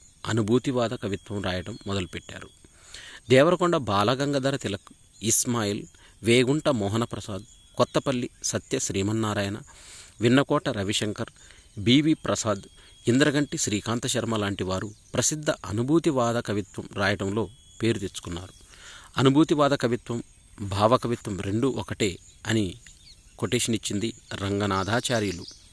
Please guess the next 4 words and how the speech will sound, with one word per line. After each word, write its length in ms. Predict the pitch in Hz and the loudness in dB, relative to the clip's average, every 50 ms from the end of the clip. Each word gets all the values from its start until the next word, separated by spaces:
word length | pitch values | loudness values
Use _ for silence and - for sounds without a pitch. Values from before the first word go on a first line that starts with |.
| - - - - - - - - - - - - - - - - - - - - - - - - 98 | -20 -20 -20 -20 -20 -20 -20 -20 -20 -20 -20 -20 -20 -20 -20 -20 -20 -20 -18 -18 -18 -18 -8 -2 2
అనుభూతివాద 600 | 117 127 120 127 143 147 - 156 139 139 135 131 | 4 4 6 6 4 4 4 4 4 6 4 4
కవిత్వాలు, 720 | 139 131 - 120 120 120 - - - 117 113 110 123 - - - - - - - - - - - - - - - - - - - - - | 4 2 2 2 0 0 -2 0 0 2 2 2 -2 -6 -10 -14 -20 -20 -20 -20 -20 -20 -20 -20 -20 -20 -20 -20 -20 -20 -20 -14 -6 -2
అనుభూతివాద 840 | 107 123 123 123 139 135 - 135 117 117 113 110 120 113 - - - - | 0 2 4 4 4 4 4 4 4 4 4 2 0 -2 -6 -8 -12 -8
భావకవిత్వాలు 920 | 98 104 101 101 110 123 - 135 113 113 - - - 110 110 110 110 90 | -2 0 2 2 2 2 2 0 -2 -2 -2 -4 -2 -2 0 0 -2 -6